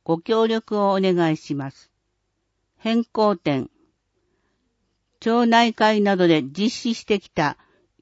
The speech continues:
用具出し当番を廃止し、市が用具の入った専用ボックスを集積所へ設置、回収します。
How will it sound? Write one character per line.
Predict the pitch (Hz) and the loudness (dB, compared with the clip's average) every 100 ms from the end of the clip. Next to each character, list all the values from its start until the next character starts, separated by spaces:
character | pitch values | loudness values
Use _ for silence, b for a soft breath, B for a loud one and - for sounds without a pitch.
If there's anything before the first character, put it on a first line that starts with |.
| _ _ | _ _
用 | 185 214 233 | -2 0 2
具 | 233 | 0
出 | 214 220 | 0 -2
し | - - | -4 -4
当 | 220 220 | -2 0
番 | 208 214 202 | 0 2 2
を | |
廃 | 190 208 214 | -2 -4 -6
止 | - 170 | -8 -10
し、 | - 143 131 _ _ _ | -8 -8 -10 _ _ _
市 | - 226 | -4 0
が | 208 170 | 0 0
用 | 180 220 233 | 0 0 0
具 | 233 | 2
の | 233 | 0
入 | 226 208 | 0 -2
っ | 202 _ | -6 _
た | 147 131 b b | -4 -4 b b
専 | - 226 233 | -6 -2 0
用 | 233 233 | 0 0
ボ | 220 220 | 0 -2
ッ | 220 | -4
ク | - | -10
ス | - 170 | -4 -2
を | 147 - b b b | -2 -4 b b b
集 | - 233 240 | -8 -4 -2
積 | 285 233 220 | -2 -2 -4
所 | 196 196 | 0 2
へ | 165 | 2
設 | - 262 - _ | 0 -6 -6 _
置、 | 165 - | -4 -4
回 | - 214 240 | -4 -2 -2
収 | - 233 214 | -4 -4 -4
し | - 185 | -4 -2
ま | 156 156 | -2 -4
す。 | _ _ | _ _